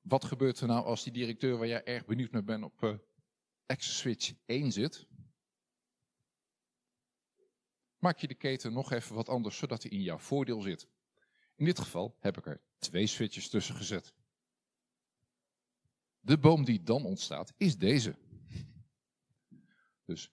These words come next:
access switch één loopt via de hacker switches, waar je verkeer kunt sniffen, waar je ke-, verkeer kunt injecteren, waar je allemaal snel de dingen kunt doen. En loopt vervolgens via access switch twee naar core één.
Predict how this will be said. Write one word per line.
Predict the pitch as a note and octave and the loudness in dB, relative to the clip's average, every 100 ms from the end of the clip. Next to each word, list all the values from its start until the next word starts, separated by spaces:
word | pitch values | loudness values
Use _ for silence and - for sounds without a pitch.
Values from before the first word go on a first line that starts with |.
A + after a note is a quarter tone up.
| _ | _
access | - G#2+ - - | -4 0 0 2
switch | F#3+ - | 2 2
één | D3 D3 D#3 - - _ _ _ - - | 2 2 2 -2 -18 _ _ _ -16 -4
loopt | F2 C3+ - | -2 -2 -2
via | D#3+ D#3 | -2 0
de | C#3 | 2
hacker | D#3 C#3+ | 0 -2
switches, | - A#2 - C#3+ | -4 -6 -6 -14
waar | F#2+ A2 | -10 -10
je | C3 | -12
verkeer | C#3 D3+ | -8 -8
kunt | C#3+ D3 | -8 -12
sniffen, | - C3+ C3+ D3+ | -12 -14 -14 -14
waar | B2+ G#2 | -8 -6
je | B2+ | -6
ke-, | B2+ C3 | -10 -12
verkeer | - - C3+ | -8 -6 -4
kunt | C#3+ C3 | -4 -4
injecteren, | C3+ C#3 - A2 B2 A2+ | -6 -6 -6 -6 -6 -4
waar | G2 | -4
je | F#2+ - | -4 -2
allemaal | D3 E3+ | -2 0
snel | D3+ - D3 C#3+ | -2 -2 -2 -2
de | C#3 | -4
dingen | E3 D3+ | -4 -6
kunt | - G2 | -4 -2
doen. | C#3 - _ _ _ _ _ _ _ _ | -4 -6 _ _ _ _ _ _ _ _
En | D3+ | -4
loopt | D3 C#3+ | 4 6
vervolgens | - A#2 G2 - | 4 -2 -6 -8
via | - F#2 | -8 -8
access | E2+ - - | -8 -12 -14
switch | E2+ - | -12 -12
twee | - A#2 | -6 -6
naar | A2 G2 | -6 -8
core | A2+ F#2+ | -6 -6
één. | F#2 E2+ | -6 -10